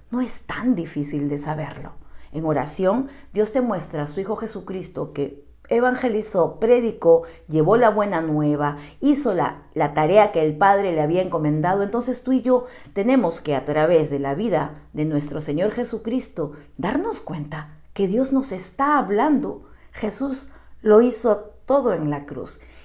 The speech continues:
Y cuando te lees una historia de Él, una parábola o algo que Él dijo, Dios te está hablando. La vida de Jesús es un gran ejemplo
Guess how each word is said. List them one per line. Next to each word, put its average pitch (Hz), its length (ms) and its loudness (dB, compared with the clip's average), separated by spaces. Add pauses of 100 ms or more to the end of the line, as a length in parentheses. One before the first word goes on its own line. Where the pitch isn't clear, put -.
Y 202 80 -2
cuando 190 260 0
te 196 140 -2
lees 190 400 0
una 185 140 -6
historia 196 380 2
de 165 240 4
Él, 170 80 0
una 165 220 -2
parábola 147 720 2
o 160 160 2
algo 180 420 0
que 165 140 4
Él 170 100 0
dijo, 202 480 -6 (340)
Dios 226 240 -6
te - 60 -8
está 226 280 -6
hablando. 185 580 -12 (580)
La - 160 2
vida 220 220 2
de 202 100 2
Jesús 156 540 -6
es 156 100 -6
un 175 220 -4
gran 190 280 0
ejemplo 156 600 -6